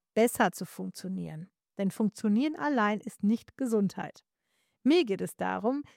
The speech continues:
gemeinsam sichtbar zu machen, was im Körper, im Nervensystem, in den Emotionen und im Alltag wirklich los ist.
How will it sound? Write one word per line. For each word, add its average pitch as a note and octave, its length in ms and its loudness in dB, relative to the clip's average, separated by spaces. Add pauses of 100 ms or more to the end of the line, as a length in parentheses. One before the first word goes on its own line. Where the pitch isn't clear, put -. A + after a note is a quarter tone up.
(140)
gemeinsam A#3 840 2
sichtbar G3+ 420 -2
zu - 140 -4
machen, F#3+ 400 -2
was G#3 180 0
im G3+ 180 -2
Körper, F#3 520 -2 (320)
im F3+ 220 -6
Nervensystem, F#3 1000 -2 (280)
in D#4+ 200 0
den D#4+ 260 0
Emotionen A#3 800 0
und D4+ 180 -4
im A3+ 180 0
Alltag G3 540 -2 (120)
wirklich G3 720 0
los G3+ 400 2
ist. - 380 -14